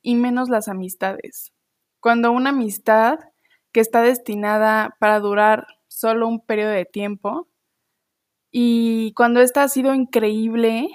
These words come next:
es común que queramos aumentar el tiempo de la amistad, porque durante el corto tiempo que esas personas han estado en nuestra vida, nos han enseñan-, enseñado mucho,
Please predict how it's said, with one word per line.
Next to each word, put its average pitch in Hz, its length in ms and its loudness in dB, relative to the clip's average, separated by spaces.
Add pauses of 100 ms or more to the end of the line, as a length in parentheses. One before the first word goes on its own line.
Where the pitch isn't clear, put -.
(280)
es 247 180 0
común 277 560 -2
que 240 140 -6
queramos 220 400 -2
aumentar 196 540 -4
el 220 140 -2
tiempo 208 380 -6
de 208 120 -4
la 185 100 -4
amistad, 190 640 -4 (100)
porque 214 260 -2
durante 214 360 -2
el 214 100 -6
corto 247 320 0
tiempo 233 340 -6
que - 140 -6
esas 226 160 -4
personas 202 420 -6
han 208 120 -6
estado 196 280 -4
en 196 60 -6
nuestra 190 300 -8
vida, 190 320 -8 (460)
nos 233 180 -4
han 269 120 0
enseñan-, 220 480 -4 (200)
enseñado 220 680 -4
mucho, 220 760 -6